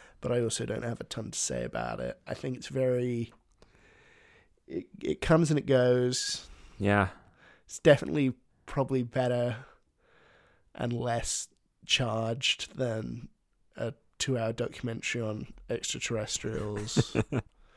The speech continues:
Speaker 1: Um,
Speaker 2: What do, what do you give it? What do you give it? What's the score?
Speaker 1: <sighs> I think I'd give it, like, a, I'd give it, like, a strong,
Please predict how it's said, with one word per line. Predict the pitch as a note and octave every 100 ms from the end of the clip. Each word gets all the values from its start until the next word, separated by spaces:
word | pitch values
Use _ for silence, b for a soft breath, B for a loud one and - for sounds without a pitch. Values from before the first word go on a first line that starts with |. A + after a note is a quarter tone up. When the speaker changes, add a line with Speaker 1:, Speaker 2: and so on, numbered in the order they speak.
| B B B B B B G#2+ B - -
Speaker 1:
Um, | A2+ A2 G#2 G2+ G2 - _ _ _ _
Speaker 2:
What | - C3
do, | C3
what | - B2+
do | C#3+
you | C#3
give | C#3 A2
it? | F2 -
What | A2
do | A2+
you |
give | G2+ D#2+
it? | D2 -
What's | G2 - -
the | F#2
score? | - D#2 D2 - B B B B B B B B B B B -
Speaker 1:
<sighs> | - -
I | F4 A#3
think | F#4 A4+
I'd | G4
give | C4+
it, | C3+
like, | D3
a, | C#3+ C3+ C3 C3 C3 B B B B B B B B B B
I'd | F3+
give | C4+
it, | F4
like, | G#3
a | C3+ A#2+ A2+ A#2 -
strong, | - - - D3+ D3+ D3+ C#3+ C3+